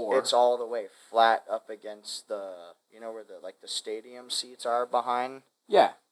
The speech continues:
Speaker 2: The bar is all pushed up, like, remodeled, and runs along the length of that now, so it, it made more room,
Speaker 1: Really?
Speaker 2: basically. Yeah, it's not all out in the fucking way anymore.
Speaker 1: See, and I like that. I like the bar being right there where you can see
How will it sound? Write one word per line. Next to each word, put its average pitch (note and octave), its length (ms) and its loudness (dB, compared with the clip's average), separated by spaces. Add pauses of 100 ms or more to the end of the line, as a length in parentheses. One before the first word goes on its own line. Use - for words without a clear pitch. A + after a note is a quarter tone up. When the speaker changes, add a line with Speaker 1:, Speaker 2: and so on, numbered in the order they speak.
(160)
Speaker 2:
The A2+ 140 6
bar A2+ 360 12
is G#2+ 140 -4
all G2+ 180 6
pushed - 400 -8
up, G#2 160 0
like, G2+ 220 -2
remodeled, G2+ 640 -6
and G2 180 -20
runs G#2 280 -10
along F#2+ 300 -10
the F#2+ 100 -12
length F#2+ 360 -18
of E2+ 140 -16
that F#2 340 -4
now, F#2 240 -8
so G2+ 280 -10
it, F2+ 100 -10 (100)
it A2+ 180 0
made B2 200 -2
more A2 220 -4
room, F2+ 420 -16 (400)
Speaker 1:
Really? D#2+ 140 -8
Speaker 2:
basically. G2 340 -10
Yeah, F#2 160 0
it's G2 260 -6
not G#2+ 220 -2
all F2+ 260 -6
out F#2+ 380 -4
in F2 80 -20
the E2 140 -20
fucking F#2 360 -10
way F#2 220 -12
anymore. E2+ 480 -20 (300)
Speaker 1:
See, - 200 -8
and C3+ 80 -4
I C3 60 0
like B2 240 0
that. A2 100 -10
I A#2+ 60 -4
like B2+ 220 2
the C3+ 80 -10
bar A#2+ 260 2
being A#2 260 -10
right A2 280 -12
there A2 160 -10
where G#2 140 -12
you A2 180 -18
can G#2 200 -20
see G#2+ 500 -14